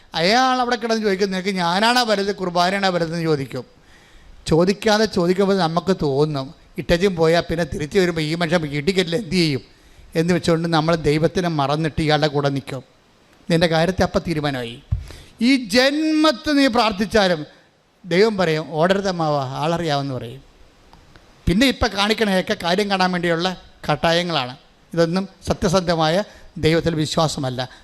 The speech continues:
അതുകൊണ്ടാണ് ഞാൻ പറഞ്ഞത് ഇങ്ങനെ ഒരു അവസ്ഥ വരാതിരിക്കാൻ. ഇതുകൊണ്ടാണ് ഈശോ പറഞ്ഞത് പ്രലോഭനങ്ങളാണിത്, അത് ഉൾപ്പെടുത്താതിരിക്കാൻ പ്രാർത്ഥിക്കണം. കാര്യം നീ ദൈവത്തെ തക്ക സമയത്ത് കൈവിട്ട്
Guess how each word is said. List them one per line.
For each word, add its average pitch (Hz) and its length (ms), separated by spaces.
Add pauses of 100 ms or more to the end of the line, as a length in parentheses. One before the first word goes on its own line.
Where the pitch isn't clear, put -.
(140)
അതുകൊണ്ടാണ് 170 440
ഞാൻ 160 100 (100)
പറഞ്ഞത് 147 280 (500)
ഇങ്ങനെ 240 440
ഒരു 214 100
അവസ്ഥ 165 460 (140)
വരാതിരിക്കാൻ. 180 680 (1500)
ഇതുകൊണ്ടാണ് 277 380
ഈശോ 262 220
പറഞ്ഞത് 190 280 (200)
പ്രലോഭനങ്ങളാണിത്, 214 880 (180)
അത് 156 160
ഉൾപ്പെടുത്താതിരിക്കാൻ 214 840 (600)
പ്രാർത്ഥിക്കണം. 147 600 (760)
കാര്യം 214 340 (200)
നീ 247 100 (220)
ദൈവത്തെ 240 640 (920)
തക്ക 226 340 (100)
സമയത്ത് 226 520 (360)
കൈവിട്ട് 208 460